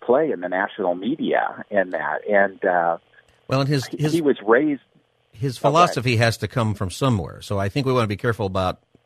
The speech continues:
Speaker 2: you know, I understand where you're going. You're gonna learn stuff from our parents, of course.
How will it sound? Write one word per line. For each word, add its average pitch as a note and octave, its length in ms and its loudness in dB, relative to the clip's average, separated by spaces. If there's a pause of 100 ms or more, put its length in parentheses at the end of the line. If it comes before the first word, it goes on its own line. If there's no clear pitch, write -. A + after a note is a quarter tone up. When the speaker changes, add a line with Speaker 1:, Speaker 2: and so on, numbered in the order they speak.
(460)
Speaker 2:
you G#2+ 360 -10
know, F#2+ 40 -6
I G2 100 -2
understand G2+ 320 -4
where F#2 60 -4
you're F2 80 -8
going. G2 200 0
You're E2+ 100 -6
gonna F#2 160 -4
learn F2+ 220 -4
stuff - 220 -8
from D#2 180 -8
our C#2 80 -8
parents, F#2+ 360 -4
of - 80 -20
course. A#1 360 -14